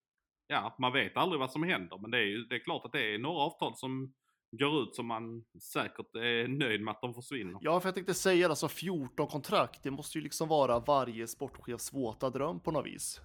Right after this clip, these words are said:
Speaker 2: Eh, man kan ju verkligen sätta prägel på det där då.
Speaker 1: Ja, ja, men så är det ju. Alltså, man kan ju, man kan ju välja lite själv, eh, då. Vad, vad vill man göra? Samtidigt som man också riskerar att bra spelare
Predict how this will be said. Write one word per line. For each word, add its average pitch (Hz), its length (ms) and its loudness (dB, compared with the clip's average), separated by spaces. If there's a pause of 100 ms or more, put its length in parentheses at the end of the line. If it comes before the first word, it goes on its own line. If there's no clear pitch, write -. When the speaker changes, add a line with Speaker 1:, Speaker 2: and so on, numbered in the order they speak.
(140)
Speaker 2:
Eh, 52 360 -10
man 127 180 -6
kan 139 140 -6
ju 131 280 -6
verkligen 143 360 2
sätta 135 260 -6
prägel 147 440 -2
på 175 100 -4
det 156 60 0
där - 160 -6
då. - 180 -12 (460)
Speaker 1:
Ja, 123 520 10
ja, 117 60 6
men 113 280 0
så 143 140 0
är 170 160 6
det 98 60 0
ju. 101 320 -2
Alltså, 120 560 -2 (800)
man 127 180 4
kan 131 180 2
ju, 127 220 4 (260)
man 135 120 2
kan 151 120 2
ju 127 60 4
välja 135 320 6
lite 147 260 0
själv, 123 460 0
eh, 127 160 -2
då. 110 460 0 (140)
Vad, 123 320 0 (140)
vad 135 280 2
vill 135 160 2
man 127 160 2
göra? 131 300 4
Samtidigt 127 420 -2
som 117 100 -8
man 131 120 0
också 139 240 -4
riskerar 113 680 2
att 110 100 -6
bra 123 320 0
spelare 110 680 -2